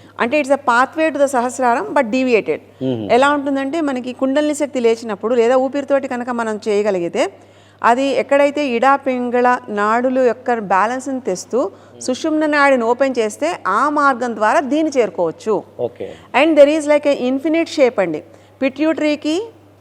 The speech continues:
Speaker 1: ఆ, పీనియల్ గ్లాండ్కి ఒక మార్గం ఉంటుంది, ఎయిట్ షేప్‌లో వస్తుందండి, ఇన్ఫినిట్ షేప్.
Speaker 2: ఓ, ఓకే.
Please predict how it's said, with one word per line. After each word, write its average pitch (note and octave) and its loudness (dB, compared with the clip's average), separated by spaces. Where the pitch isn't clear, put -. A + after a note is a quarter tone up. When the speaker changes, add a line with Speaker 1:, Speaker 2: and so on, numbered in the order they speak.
Speaker 1:
ఆ, G3+ 2
పీనియల్ C#4 2
గ్లాండ్కి B3 -2
ఒక A#3+ 0
మార్గం C4 4
ఉంటుంది, G#3+ -2
ఎయిట్ C4+ 6
షేప్‌లో C#4 4
వస్తుందండి, G3+ -4
ఇన్ఫినిట్ C4+ 0
షేప్. - 0
Speaker 2:
ఓ, D3 2
ఓకే. G#2 -8